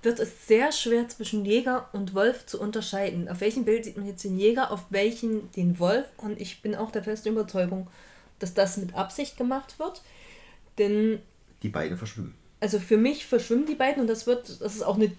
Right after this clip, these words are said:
Speaker 1: Theorie von mir, eine Interpretation davon, auch die später dann nochmal extrem wird in ihrer Konsequenz. Und hier hat es schon den Anfang und es wird später einfach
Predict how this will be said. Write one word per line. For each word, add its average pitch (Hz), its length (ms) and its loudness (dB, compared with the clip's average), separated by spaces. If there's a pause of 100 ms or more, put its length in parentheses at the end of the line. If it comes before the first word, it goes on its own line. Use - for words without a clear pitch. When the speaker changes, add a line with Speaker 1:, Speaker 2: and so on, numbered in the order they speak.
(140)
Speaker 1:
Theorie 202 400 -2
von 285 220 -2
mir, 277 80 0
eine 269 120 0
Interpretation 208 720 -4
davon, 269 400 -2 (440)
auch - 220 -8 (260)
die 196 80 -8
später 254 480 0
dann 233 140 2
nochmal 196 500 4 (500)
extrem 214 840 -2
wird 294 240 -4 (140)
in 233 180 0
ihrer 226 400 0
Konsequenz. 226 800 -2 (1000)
Und 220 520 4 (1500)
hier 254 420 2
hat 262 160 0
es 247 180 0
schon 233 360 6
den 202 160 4
Anfang 277 420 -2 (840)
und 226 200 2
es 233 140 2
wird 233 140 4 (160)
später 233 380 2
einfach 202 260 -8